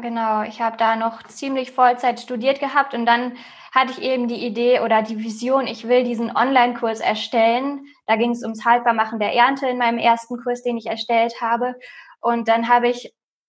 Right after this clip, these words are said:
wirklich alle <laughs> Vorlesungen geschwänzt und mich nur noch in der On-, in der Uni-Cafeteria habe ich den ganzen Kurs erstellt, außer die Videoaufnahmen. <laughs> Und hab da immer, bis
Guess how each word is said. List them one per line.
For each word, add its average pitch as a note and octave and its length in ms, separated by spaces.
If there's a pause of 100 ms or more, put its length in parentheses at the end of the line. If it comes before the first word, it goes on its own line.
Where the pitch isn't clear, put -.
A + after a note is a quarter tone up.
(220)
wirklich A3+ 560
alle C#4+ 240
<laughs> - 20
Vorlesungen D#4+ 680
geschwänzt C4+ 640
und B3+ 200
mich B3 220
nur C4+ 320
noch C#4 240
in B3+ 80
der B3+ 100 (100)
On-, C#4 180
in B3+ 120
der B3 240
Uni-Cafeteria A#3+ 960
habe A#3+ 100
ich A#3+ 60
den A#3+ 140
ganzen B3+ 340
Kurs C#4 280
erstellt, A#3 460
außer A#3+ 240
die A3 160
Videoaufnahmen. G#3+ 840
<laughs> - 1400
Und D#4 200
hab - 200
da D4+ 100
immer, D#4 240
bis F4 180